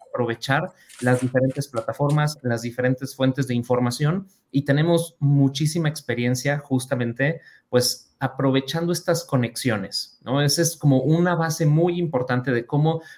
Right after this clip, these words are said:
pues, al final nuestra plataforma es muy flexible para poder utilizar, pues, todos estos datos de la fuente de, de información o de las, de, de la, las bases de datos que nosotros tengamos internamente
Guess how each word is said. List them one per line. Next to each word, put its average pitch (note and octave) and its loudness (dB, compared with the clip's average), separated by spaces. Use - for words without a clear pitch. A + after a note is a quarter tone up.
pues, C3 0
al B2 0
final C#3 0
nuestra B2 -2
plataforma C3+ 0
es C3 -4
muy C#3+ 4
flexible A#2+ -4
para A2+ 2
poder B2 4
utilizar, B2 -2
pues, G3 -4
todos G3 -2
estos F#3 -2
datos C#3+ -2
de C3 2
la A#2+ -2
fuente C#3+ 0
de, A#2 -2
de A#2+ -2
información C#3 -2
o C3+ 2
de A#2 2
las, A2+ -2
de, A#2+ -2
de A#2+ -2
la, A2+ 2
las A2+ -2
bases D3+ 2
de C3 4
datos C3 0
que A#2+ -8
nosotros C3 -4
tengamos B2 0
internamente B2+ 0